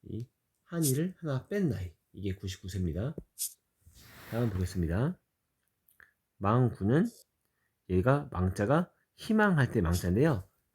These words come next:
바라보다라는 뜻입니다. 바라다 망자예요. 구십을 바라보는 나이, 망구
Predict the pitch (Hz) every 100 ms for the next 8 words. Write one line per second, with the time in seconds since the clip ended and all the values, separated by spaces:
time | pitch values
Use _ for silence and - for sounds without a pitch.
0 | - 107 117 147 127 95 127 104 82 -
1 | - 76 - _ _ - - 87 90 87
2 | 85 82 71 69 80 - _ _ - _
3 | - - _ _ _ _ - 117 143 135
4 | 180 233 - 98 98 90 135 113 80 71
5 | 78 98 113 123 76